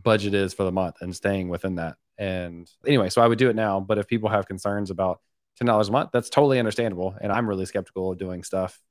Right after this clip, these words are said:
with ten dollars a month anyway. But here's the hack. Here's what I tell people, the secret in there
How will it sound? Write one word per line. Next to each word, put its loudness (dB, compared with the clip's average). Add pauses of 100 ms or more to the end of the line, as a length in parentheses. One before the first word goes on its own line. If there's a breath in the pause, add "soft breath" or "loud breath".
(340)
with -8
ten -6
dollars -2
a -8
month -6
anyway. 0 (420)
But 0
here's 2
the 0
hack. -4 (140)
Here's 2
what 2
I 2 (100)
tell 0
people, -6
the -6
secret -2
in -2
there -6